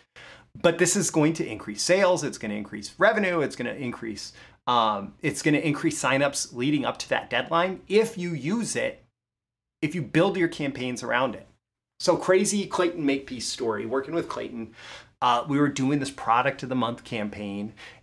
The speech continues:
and it was tied to these calendar events. It was an investment product, right? It was tied to these calendar events. And we launched it the first time, and it was, it was done kind of like Jeff Walker style product launch, but with,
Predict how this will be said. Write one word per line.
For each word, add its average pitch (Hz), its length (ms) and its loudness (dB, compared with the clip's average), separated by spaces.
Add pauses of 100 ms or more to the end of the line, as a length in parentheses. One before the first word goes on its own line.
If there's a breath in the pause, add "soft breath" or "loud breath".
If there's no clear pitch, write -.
and 147 240 6
it 143 80 0
was 170 120 -2
tied 214 380 0
to 175 100 -2
these 143 240 -4
calendar 117 600 -2
events. 101 320 -8
It 120 40 -8
was 113 100 -6
an 117 80 -4
investment 110 500 -2
product, - 440 -14
right? 123 180 0
It - 20 -8
was 107 140 -14
tied 160 160 2
to 170 80 -2
these 147 180 -4
calendar 110 460 -4
events. 98 400 -10 (500 loud breath)
And 151 480 4 (160)
we 170 360 0
launched 165 460 2
it 214 180 -6
the - 80 -4
first - 420 -4
time, 104 500 -10
and 165 100 4
it 160 80 6
was, - 340 -4 (180)
it 165 60 2
was 160 120 2
done 196 300 4
kind 147 320 -2
of 147 160 -4
like 120 180 -2
Jeff 120 240 -2
Walker 113 400 -2
style 117 300 2
product 117 360 2
launch, 117 300 0
but - 180 -2
with, 113 380 -6